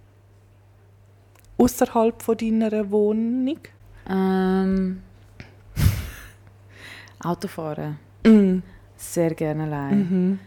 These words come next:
Speaker 2: Das ist, glaub ich, so Nummer eins. Ich fahre sehr gerne. Früher bin ich hure viel, gerade nachdem ich die Autoprüfung so hatte,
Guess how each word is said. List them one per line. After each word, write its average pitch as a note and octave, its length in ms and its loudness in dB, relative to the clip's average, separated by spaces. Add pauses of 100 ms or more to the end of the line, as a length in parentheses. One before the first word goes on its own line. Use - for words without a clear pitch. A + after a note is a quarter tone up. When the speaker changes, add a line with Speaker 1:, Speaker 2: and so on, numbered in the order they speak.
(120)
Speaker 2:
Das D#3+ 180 -8
ist, E3 140 -8
glaub D#3+ 200 -2
ich, - 40 -12
so D#3 480 -4
Nummer D#3 380 -4
eins. D3+ 340 -2
Ich D3+ 80 -12
fahre D3+ 220 -8
sehr D#3+ 200 -6
gerne. D3+ 300 -6 (560)
Früher B3 380 6
bin F#3 160 2
ich F3 60 2
hure G3 240 4
viel, G#3+ 360 0
gerade G#3 320 0
nachdem G3 320 0
ich F3 80 -6
die - 80 -2
Autoprüfung E3+ 520 -4
so - 180 -6
hatte, F#3+ 420 -2